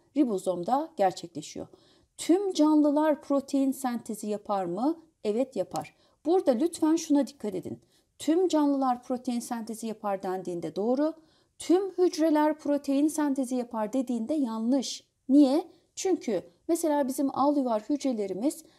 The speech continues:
e, çekirdek gibi, ribozom gibi, e, yapılarını kaybediyorlar. Ribozom olmadığı için alüvarlarımız protein sentezi gerçekleştiremiyor.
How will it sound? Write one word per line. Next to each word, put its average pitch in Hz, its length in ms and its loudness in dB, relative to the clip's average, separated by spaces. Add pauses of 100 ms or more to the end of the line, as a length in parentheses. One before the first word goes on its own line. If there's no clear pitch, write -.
(160)
e, 196 240 0
çekirdek 254 580 -2
gibi, 180 280 -2
ribozom 254 480 -2
gibi, 214 320 -4 (320)
e, 185 80 -2
yapılarını 269 800 2 (140)
kaybediyorlar. 226 800 -2 (260)
Ribozom 262 440 2
olmadığı 240 440 0
için 269 500 -2 (180)
alüvarlarımız 233 840 0
protein 220 400 -4
sentezi 262 640 -4 (240)
gerçekleştiremiyor. 294 1040 -2